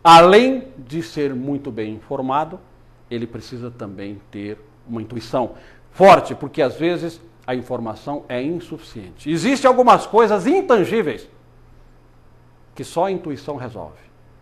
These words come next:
No caso de um perigo, de uma energia destrutiva, ou até mesmo de uma oportunidade, questões morais,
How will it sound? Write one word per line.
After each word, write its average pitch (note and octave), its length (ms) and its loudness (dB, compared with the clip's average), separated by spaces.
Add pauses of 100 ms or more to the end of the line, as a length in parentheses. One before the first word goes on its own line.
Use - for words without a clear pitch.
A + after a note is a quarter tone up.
(280)
No C3 140 -8
caso A#2+ 340 -2
de G#2+ 160 -12
um G2+ 100 -12
perigo, C#3 600 -6 (320)
de B2 100 -12
uma A2 160 -6
energia G#2+ 500 -10
destrutiva, C3 800 -14 (720)
ou A#2+ 140 -4
até A2 160 -6
mesmo G#2+ 320 -8
de G#2 100 -16
uma G2 140 -12
oportunidade, G#2 800 -6
questões G#3+ 400 0
morais, C3 680 0